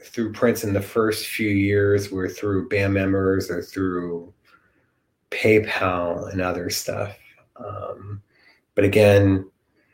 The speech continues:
there's other things that can be done for that. Um, P's music helped me fighting that damn diabetes. Thank God that's over. What diabetic were you? I'm type two and was told with weight loss it would be reversed, and that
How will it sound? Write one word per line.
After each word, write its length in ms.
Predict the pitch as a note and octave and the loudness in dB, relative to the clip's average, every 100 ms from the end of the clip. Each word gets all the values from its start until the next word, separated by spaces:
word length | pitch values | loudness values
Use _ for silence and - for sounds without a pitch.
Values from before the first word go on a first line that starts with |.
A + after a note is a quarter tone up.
| _ _ _ | _ _ _
there's 200 | - G2+ | 2 4
other 240 | G#2+ G#2 G#2 | 6 6 4
things 540 | G#2 G#2 F#2 F#2 F2+ | 2 -2 -2 -4 -4
that 400 | - F2 D#2 - _ _ | -2 -2 -4 -10 _ _
can 200 | - - | -12 -6
be 120 | F2+ E2+ | -4 -4
done 340 | F2+ F2 F2 | -4 -4 -6
for 200 | - - | -10 -10
that. 340 | G2 G2 - - - | -10 -8 -10 -14 -18
Um, 420 | - - - - - _ _ _ _ - _ _ _ _ _ _ - | -14 -14 -14 -18 -20 _ _ _ _ -20 _ _ _ _ _ _ -4
P's 280 | - A#2 | 2 4
music 260 | A#2 A2+ G#2+ | 6 4 4
helped 200 | G2+ G#2+ | 2 2
me 100 | G2+ | 2
fighting 320 | G2+ G#2 G2+ | 2 2 4
that 180 | G2 F2+ | 2 0
damn 220 | G2 F#2+ | 0 0
diabetes. 560 | F#2 F2+ F2+ F2+ E2+ - | 0 -2 -2 -4 -4 -4
Thank 140 | F#2 | -2
God 180 | F#2 F2 | -2 -2
that's 220 | F2+ F#2 | -4 -6
over. 420 | - G2 G2 G2+ _ _ _ _ | -10 -10 -10 -12 _ _ _ _
What 480 | _ F#2 F#2+ F#2 - | _ -8 -4 -4 -4
diabetic 600 | G2+ F#2+ F#2+ G2 F#2+ F#2+ | -2 0 0 0 0 -2
were 100 | F2+ | -6
you? 400 | F2+ G2 F#2 F2 | -4 0 0 -2
I'm 500 | E2+ F#2 F#2+ F#2+ F2+ - _ _ _ _ _ _ _ _ _ - | -4 -4 0 0 0 -4 _ _ _ _ _ _ _ _ _ -10
type 360 | - G#2+ G2 | 2 2 2
two 360 | - A2 F#2+ F2+ | -2 2 2 2
and 80 | F2+ | 0
was 180 | F2+ - | -4 -4
told 320 | - G2 F#2+ | 2 2 2
with 220 | F#2 F2 | -2 -2
weight 300 | F#2+ G2 F#2 | -2 0 0
loss 380 | F#2+ F#2+ F2+ - | 0 0 -2 0
it 40 | |
would 120 | F#2+ F#2 | 0 0
be 140 | F2+ | 0
reversed, 560 | F2+ F2+ F#2+ F#2 E2+ - | 0 0 2 0 0 -4
and 160 | E2+ F#2 | -2 -2
that 340 | F#2+ - - | -2 -4 -10